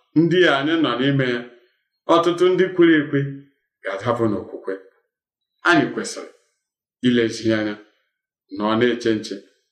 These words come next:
Ọ bụ gịnị mere ụfọdụ nwere ike isi dapụ n'okwukwe? N'oge ikpeazụ ndị a, ọtụtụ mmadụ ga-enwe ntị na-akọ ọkọ. Ha agaghị anagide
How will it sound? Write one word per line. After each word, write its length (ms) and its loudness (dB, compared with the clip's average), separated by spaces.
Ọ 60 4
bụ 100 2
gịnị 240 4
mere 200 0
ụfọdụ 440 2
nwere 220 -2
ike 200 2
isi 200 0
dapụ 340 -2
n'okwukwe? 500 -8
N'oge 300 6
ikpeazụ 440 2
ndị 300 -2
a, 120 2
ọtụtụ 360 2
mmadụ 340 4
ga-enwe 420 0
ntị 200 -4
na-akọ 460 -2
ọkọ. 280 -2
Ha 180 2
agaghị 340 2
anagide 600 -2